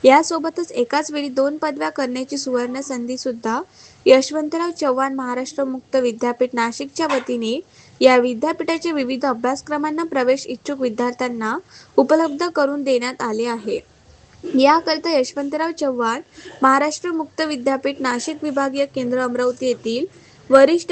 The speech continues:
शैक्षणिक सल्लागार प्राचार्य डॉक्टर जयवंत वळते यांनी सातत्यपूर्ण प्रयत्नाच्या मालिकेतून या सुवर्ण संधीचा प्रवेश इच्छुक विद्यार्थ्यांना लाभ व्हावा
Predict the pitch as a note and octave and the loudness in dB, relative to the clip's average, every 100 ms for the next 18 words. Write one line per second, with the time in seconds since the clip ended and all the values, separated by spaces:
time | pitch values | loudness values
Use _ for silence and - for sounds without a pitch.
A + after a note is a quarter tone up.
0 | F4 D#4+ D4 - D4+ D#4 - C4+ C4 B3+ | -2 -2 -2 -4 -6 -6 -4 -2 -2 -2
1 | C4+ C4+ B3+ B3 - C4+ C#4 C4 B3 - | -2 -2 -2 -4 -2 -2 0 -2 -2 0
2 | C4 A#3+ A#3+ A#3+ C4 C#4 C4 A#3 A3+ A3 | 0 4 2 2 -4 -4 -2 -2 2 2
3 | D4+ _ - _ B3+ C4+ F4+ F#4 C#4+ C4 | 2 _ -20 _ 0 2 4 4 2 2
4 | D4+ D4 E4+ E4 D#4+ E4+ E4 C#4+ B3+ C4+ | -2 -4 -4 -2 -2 -2 -2 0 -2 -2
5 | C#4 D4+ C#4 A#3 B3 C4 C4 B3+ C4 B3+ | -4 -2 -2 -2 -2 -4 -4 -4 -2 -2
6 | C4 B3 B3 C#4 E4 D#4+ D4+ D4+ D#4 D#4+ | -2 -2 -2 -2 -4 -4 -6 -6 -4 -4
7 | B3+ A#3+ B3+ - A3+ - D4+ D4 A#3 A#3+ | 0 0 0 -4 -8 -6 -6 -2 -2 -2
8 | A#3+ B3 B3 A3 A3 E4 _ - _ B3 | -6 -6 -6 -4 -6 -6 _ -20 _ 8
9 | B3+ D4+ D#4 B3+ G#3+ | 8 8 4 -4 -2